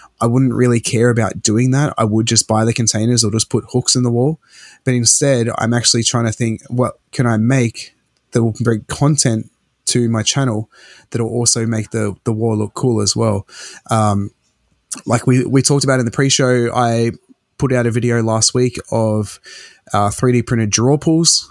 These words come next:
for all my drawers. And, uh, when I first made the drawers, I was going to buy drawer pulls that I could put labels in.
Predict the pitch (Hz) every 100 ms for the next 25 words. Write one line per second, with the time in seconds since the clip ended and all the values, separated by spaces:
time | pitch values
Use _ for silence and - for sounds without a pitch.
0 | - - 101 113 110 104 127 135 - -
1 | - - - 123 120 113 101 - 127 123
2 | 113 143 139 120 139 143 120 113 110 113
3 | 113 110 107 117 113 110 104 113 110 107
4 | 98 - 107 107 104 104 _ - - 123
5 | 139 - 120 117 113 110 107 - - 107
6 | 139 117 107 92 113